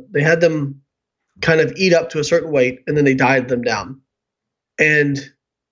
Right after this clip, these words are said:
they observed what rate it took for them to reach that weight,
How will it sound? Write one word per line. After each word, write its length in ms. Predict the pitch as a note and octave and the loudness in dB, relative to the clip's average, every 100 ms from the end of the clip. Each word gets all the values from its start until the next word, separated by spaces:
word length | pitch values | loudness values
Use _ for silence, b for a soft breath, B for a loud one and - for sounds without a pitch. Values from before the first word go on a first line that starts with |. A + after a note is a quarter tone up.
| _ _ _ _ _ _ _ - | _ _ _ _ _ _ _ -6
they 400 | D3 D3 C#3+ C#3 | 0 2 2 -2
observed 540 | D#3+ D3+ D#3+ D#3 C#3+ C3 - _ | -4 -2 2 4 2 -2 -16 _
what 240 | - - - D#3+ | 0 0 0 0
rate 300 | D3 C#3 C#3 | 0 0 -4
it 200 | C3 - | -10 -6
took 240 | D3 C3 | -6 -6
for 120 | - | -2
them 220 | C3+ B2+ B2+ | 0 2 2
to 260 | C3+ C3 | 2 2
reach 300 | C3 C3+ C3 - | 4 2 2 0
that 260 | B2 - | 0 0
weight, 320 | B2 G#2 - | -2 -2 -4